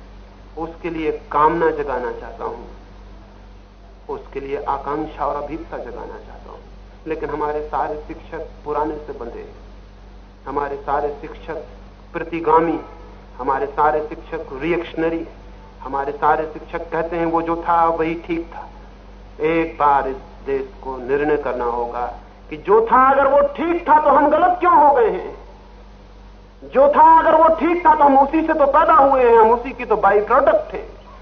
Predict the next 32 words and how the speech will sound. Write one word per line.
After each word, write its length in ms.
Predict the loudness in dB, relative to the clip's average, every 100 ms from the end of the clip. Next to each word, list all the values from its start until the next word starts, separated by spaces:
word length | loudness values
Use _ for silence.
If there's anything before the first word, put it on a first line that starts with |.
| -20 -2
जो 160 | 2 2
था 380 | 4 6 8
अगर 180 | 6 6
वो 140 | 6 4
ठीक 480 | 2 0 0 2
था 100 | 2
तो 100 | 4
हम 200 | 6 6
ऐसे 260 | 4 2 0
क्यों 360 | 0 4 4 4
हैं? 200 | -2 -8 -16 -20 -20 -20 -20
बेटा 440 | -12 0 2 4 2
सबूत 440 | 2 4 4 4
है 120 | 4
अपने 240 | 4 4 4
बाप 320 | 6 6 4
का, 460 | 0 -2 -2 -10 -18 -20 -20 -20 -20 -20 -20 -20 -20 -20 -20 -20 -16
अगर 180 | -12
बाप 420 | 2 6 6 4 -6
ठीक 180 | -12 -8 -6
था 80 |
तो 120 | -6 -6
ये 140 | -8
बेटा 300 | -8 -8 -6
गड़बड़ 300 | -6 -6 -6
कैसे? 580 | -8 -12 -12 -18 -20 -20 -20 -20 -20 -20 -20 -20 -20 -20 -20 -20 -20 -20 _ -20 -20 _ _ _ 0
फल 300 | 0 2 0
सबूत 480 | 2 6 8 6
है 220 | 4 2 4
अपने 340 | 4 4 2
बीज 380 | 2 2 2 2
का, 500 | 2 2 2 -4 -12